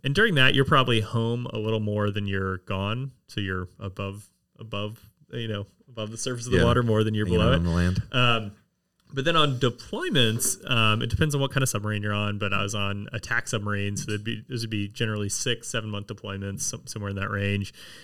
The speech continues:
Speaker 1: And, um, you are mostly underwater. You're mostly working. So over a six, seven month deployment, you might pull into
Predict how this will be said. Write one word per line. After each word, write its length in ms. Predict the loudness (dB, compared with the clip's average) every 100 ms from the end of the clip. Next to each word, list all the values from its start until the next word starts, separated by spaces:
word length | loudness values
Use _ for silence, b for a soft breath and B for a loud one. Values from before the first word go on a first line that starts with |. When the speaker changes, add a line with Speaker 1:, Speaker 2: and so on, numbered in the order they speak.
| B _ 4
Speaker 1:
And, 580 | 8 8 8 4 0 -2
um, 580 | 0 2 2 0 -2 -6 -10 _ _ _ -4
you 260 | 2 4 6
are 100 | 4
mostly 680 | 2 4 4 2 0 -2 -2
underwater. 720 | -4 -6 -8 -12 -14 -14 -12
You're 140 | -10 -6
mostly 360 | -4 -2 -4
working. 380 | -4 -6 -8 -10
So 180 | -2 2
over 340 | 2 4 4
a 80 | 2
six, 300 | 0 -4 -4
seven 180 | -4 -2
month 160 | -4 -8
deployment, 340 | -10 -8 -6
you 100 | -4
might 260 | -2 -2 -2 B B B B B _ -2
pull 220 | 0 4
into 1040 | 2 2 -2 -2 0 2 0 0 -2 -6